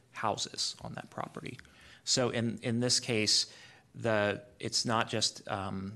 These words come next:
the, the landowner's getting compensated for their decision to, to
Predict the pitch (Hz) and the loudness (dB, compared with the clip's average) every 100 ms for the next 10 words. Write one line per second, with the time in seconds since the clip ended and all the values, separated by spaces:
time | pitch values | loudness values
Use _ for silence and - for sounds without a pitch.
0 | - 123 120 117 104 98 127 131 120 110 | -2 -2 0 0 -2 -2 -2 0 2 0
1 | - 98 - 131 113 110 - 101 98 104 | 0 -2 0 0 0 0 0 -2 -4 -4
2 | 104 85 - 123 104 98 98 - 107 98 | -2 0 2 2 2 -2 -4 -2 -2 -2
3 | 101 - - - - | -4 -12 -20 -10 -4